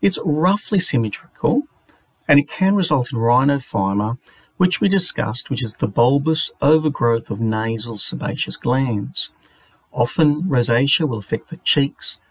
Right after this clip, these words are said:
chin, forehead, and nose, but there are no comedones, which will help distinguish it from acne.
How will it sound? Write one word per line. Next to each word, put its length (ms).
chin, 560
forehead, 600
and 140
nose, 640
but 200
there 140
are 40
no 280
comedones, 800
which 180
will 100
help 240
distinguish 600
it 100
from 260
acne. 400